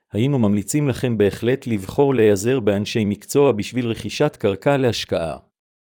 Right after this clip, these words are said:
כך תהיו בטוחים כי אין אותיות קטנות שנעלמנו מעיניכם וכי יש לכם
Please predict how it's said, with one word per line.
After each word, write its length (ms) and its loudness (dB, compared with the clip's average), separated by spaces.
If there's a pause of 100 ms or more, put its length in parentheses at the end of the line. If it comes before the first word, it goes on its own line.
(520)
כך 200 2
תהיו 260 0
בטוחים 580 -2
כי 200 -6
אין 140 0
אותיות 420 2
קטנות 420 -2
שנעלמנו 560 0
מעיניכם 580 0
וכי 220 -2
יש 240 0
לכם 320 -4